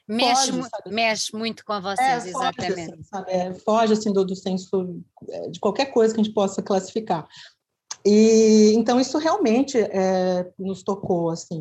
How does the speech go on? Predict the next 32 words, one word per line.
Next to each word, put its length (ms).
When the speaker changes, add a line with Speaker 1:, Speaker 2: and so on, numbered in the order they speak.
Speaker 2:
né? 240
Então, 260
teve 240
músicas 560
que 140
eu 360
fiz, 460
já 180
tinha 380
algumas 380
músicas, 420
eu 80
sou 160
muito, 220
assim, 240
de 160
ter 200
músicas 600
já 320
há 80
um 100
tempo 380
comigo, 600
há 100
uns 200
dez 440
<laughs> 0
anos, 640
há 80
uns 140
cinco 440
anos, 560